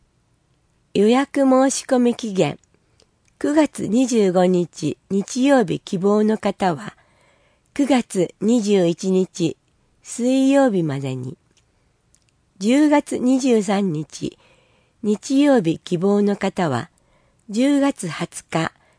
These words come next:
木曜日までに。予約は先着順です。開庁日、平日、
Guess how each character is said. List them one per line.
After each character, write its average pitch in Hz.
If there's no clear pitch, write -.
木 190
曜 262
日 185
ま 143
で 131
に。 123
予 190
約 254
は 233
先 196
着 214
順 190
で 165
す。 -
開 240
庁 269
日、 160
平 247
日、 214